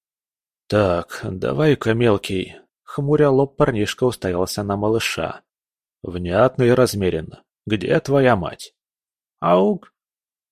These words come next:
Борис присел на корточки, стараясь установить зрительный контакт с маленьким существом. "Сейчас самое время заговорить. Лучше не придумать". Тщетно. Младенец продолжал таращиться на него, как на нечто инородное,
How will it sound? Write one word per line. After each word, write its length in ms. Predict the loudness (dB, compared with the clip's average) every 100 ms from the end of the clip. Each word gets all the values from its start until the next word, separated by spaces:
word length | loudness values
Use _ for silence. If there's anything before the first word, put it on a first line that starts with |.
| _
Борис 400 | -6 -2 0 0
присел 400 | 2 0 4 4
на 100 | 4
корточки, 580 | 2 2 2 -2 -2 -4
стараясь 500 | -4 -2 0 0 0
установить 500 | -2 -2 0 0 0
зрительный 460 | -2 -4 -2 -2 -4
контакт 580 | -6 -8 -2 -2 -2 -10
с 100 | -4
маленьким 440 | 0 0 -2 -4
существом. 800 | -4 -2 -2 -2 0 0 0 -8 _ _ _ _ _ _ _ _
"Сейчас 520 | -6 -2 0 2 0 0
самое 400 | 0 2 4 4
время 300 | 4 2 2
заговорить. 760 | 2 2 4 4 4 0 -6 _ _ _
Лучше 420 | 0 0 0 0
не 120 | 0
придумать". 640 | 2 4 6 4 4 -2 _ _ _ _ _ _ _ _ _
Тщетно. 640 | -12 -2 -2 -2 -12 -16 -20 _ _ _ _
Младенец 560 | 0 2 2 2 0 -4
продолжал 600 | -2 0 2 2 0 0
таращиться 580 | 0 0 0 -6 -4 -4
на 120 | -2
него, 440 | 0 0 2 0
как 380 | 0 0 0 -2
на 220 | -6 -4
нечто 440 | -2 -2 -2 -2 0
инородное, 760 | 2 2 2 0 -4 -8 -12